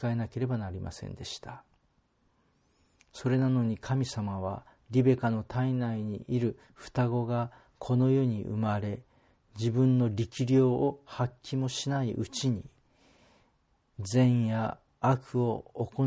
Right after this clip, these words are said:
ってもいないうちに、長子である兄が弟に仕えるように、弟をお選びになられました。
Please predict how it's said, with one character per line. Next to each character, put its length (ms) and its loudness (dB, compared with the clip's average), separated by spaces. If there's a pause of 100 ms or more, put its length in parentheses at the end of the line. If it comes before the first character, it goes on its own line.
っ 60 0
て 300 -4
も 340 0 (220)
い 100 -2
な 220 2
い 100 -2
う 100 -4
ち 260 -4
に、 200 -6 (720)
長 240 4
子 160 -4
で 120 0
あ 100 0
る 240 -4 (480)
兄 340 2
が 320 0
弟 640 0
に 240 2
仕 140 -10 (140)
え 200 0
る 180 -2
よ 200 4
う 40 0
に、 160 -6 (440)
弟 320 0 (140)
を 380 0 (160)
お 160 -2
選 300 -2
び 60 -2
に 120 0
な 120 -2
ら 100 -4
れ 60 -6
ま 160 -8
し 140 -10
た。 220 -12